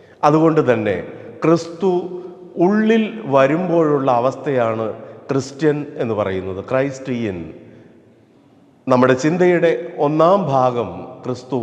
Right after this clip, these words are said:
വരണം എന്നുള്ളതാണ്. ശുദ്ധമുള്ള മത്തായിയുടെ സുവിശേഷം, അതിൻ്റെ എട്ടാം അധ്യായം, പതിനാലാമത്തെ തിരുവചനം ഇപ്രകാരമാണ് വായിക്കുന്നത്: "യേശു പത്രോസിൻ്റെ വീട്ടിൽ വന്നാറെ അവൻ്റെ അമ്മാവിയമ്മ പനി പിടിച്ചു കിടക്കുന്നത് കണ്ടു.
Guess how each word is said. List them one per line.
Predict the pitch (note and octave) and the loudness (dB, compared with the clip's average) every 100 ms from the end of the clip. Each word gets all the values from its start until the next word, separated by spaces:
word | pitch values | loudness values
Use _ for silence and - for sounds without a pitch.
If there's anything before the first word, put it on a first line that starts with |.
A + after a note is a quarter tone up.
| A2 | 0
വരണം | A2 C3+ C3 C3 - B2 | 0 -2 -6 -8 -10 -8
എന്നുള്ളതാണ്. | G2 F#2 F2+ F2 E2+ - - - - - - | -6 -8 -8 -8 -10 -18 -20 -20 -20 -10 0
ശുദ്ധമുള്ള | D3 D3 D3 D3 | 2 6 6 6
മത്തായിയുടെ | C#3 E3 E3+ F#3 F3+ | 4 6 4 4 2
സുവിശേഷം, | D#3+ C#3+ C#3 C#3 C#3+ B2+ C3 - | 2 0 2 -2 0 -4 -4 -2
അതിൻ്റെ | C3 C3+ C3+ | 0 2 0
എട്ടാം | C3+ D#3+ D#3 | 2 0 2
അധ്യായം, | C3 B2+ B2 A#2+ A#2 - - - - | 2 2 2 0 -4 -10 -16 -12 0
പതിനാലാമത്തെ | D3 D#3+ F#3 F3 E3+ E3 D#3+ D#3+ C3+ | 2 2 2 2 2 0 -2 -4 -4
തിരുവചനം | B2 C3 A#2 A#2 G#2+ G#2 - - - | -4 -2 -2 -4 -6 -8 -16 -18 -12
ഇപ്രകാരമാണ് | C#3 F3+ D#3+ D#3 C#3 C3 B2 A#2 | -4 0 4 4 4 4 4 4
വായിക്കുന്നത്: | A2 A#2 B2 A2+ G#2+ G2+ F2+ - - - - - - | 4 2 -4 -4 -2 -4 -6 -10 -20 -20 -20 -16 0
"യേശു | C#3+ E3 E3 E3 D#3 C#3 - | 4 4 2 0 0 -2 0
പത്രോസിൻ്റെ | D3+ D3+ F#3+ G3+ F#3+ F#3 E3 D3 | -2 2 2 2 0 -2 0 2
വീട്ടിൽ | D3+ D#3 E3+ D3+ | 0 0 -2 0
വന്നാറെ | B2+ B2 A#2+ A#2 A2 A#2+ - - - - B2+ | 0 2 0 0 -2 -6 -10 -20 -20 -4 0
അവൻ്റെ | C#3 C#3+ C#3+ | 0 2 4
അമ്മാവിയമ്മ | C#3+ D3 D#3+ F3 D#3+ C#3+ B2 B2 A#2+ - - D#3+ | 4 2 2 4 4 2 2 0 0 -4 -8 -2
പനി | D3+ F3+ | 0 0
പിടിച്ചു | E3 C#3+ - B2+ | -2 -4 -8 -6
കിടക്കുന്നത് | B2 A#2+ B2+ A#2 A2 G#2 | -4 -4 -4 -6 -6 -6
കണ്ടു. | G2+ F2 | -8 -8